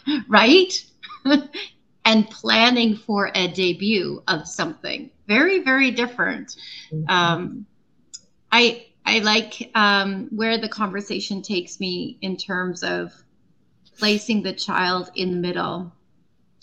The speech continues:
and teaching that child what it means like, feels like,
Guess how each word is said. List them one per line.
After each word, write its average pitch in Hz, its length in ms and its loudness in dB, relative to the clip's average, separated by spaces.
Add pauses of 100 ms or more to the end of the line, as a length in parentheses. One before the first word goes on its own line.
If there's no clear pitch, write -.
(360)
and 196 480 4 (920)
teaching 226 800 0 (560)
that 190 320 4
child 196 500 0
what 190 140 -2
it 180 200 -6 (300)
means 190 540 -4
like, - 440 -4
feels 95 560 -4
like, - 440 -4